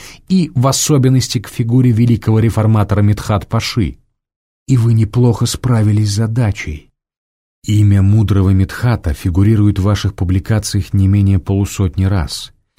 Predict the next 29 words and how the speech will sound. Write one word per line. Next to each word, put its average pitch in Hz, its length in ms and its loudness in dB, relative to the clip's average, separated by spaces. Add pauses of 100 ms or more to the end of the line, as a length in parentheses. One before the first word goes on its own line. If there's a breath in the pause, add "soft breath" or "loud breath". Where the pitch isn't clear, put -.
(240 loud breath)
Можно 82 260 0
сказать, 92 400 -2
именно 92 300 2
вы 98 260 2
сделали 82 480 0
Пашу 90 480 -4
популярной 90 680 0
и 90 40 2
уважаемой 90 560 2
личностью 92 600 -2
во 90 100 0
всей 92 300 -2
Европе, 95 640 0 (260 loud breath)
и - 80 -4
особенно 85 460 0
во 90 120 2
Франции, 85 760 -2 (240 soft breath)
где 82 180 0
он, 80 120 0
кстати, 85 400 -4
сейчас 80 420 -4
и 87 40 -2
пребывает. 90 760 -2 (360)
Варя 87 380 0
вздрогнула, 85 800 0
вспомнив, 95 580 -2
как 78 220 -4
Девре 90 380 0
говорил 98 560 0